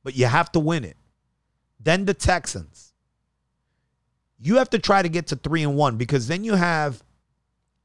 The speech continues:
the Ravens, Rams, Jaguars.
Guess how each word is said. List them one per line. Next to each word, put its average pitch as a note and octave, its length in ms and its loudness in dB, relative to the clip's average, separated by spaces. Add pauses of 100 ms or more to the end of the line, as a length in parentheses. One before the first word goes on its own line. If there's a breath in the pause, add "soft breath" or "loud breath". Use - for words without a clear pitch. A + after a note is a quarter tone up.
(240)
the C#3 160 -2
Ravens, G3+ 720 2 (1040)
Rams, G3 800 0 (1500)
Jaguars. F#3+ 800 0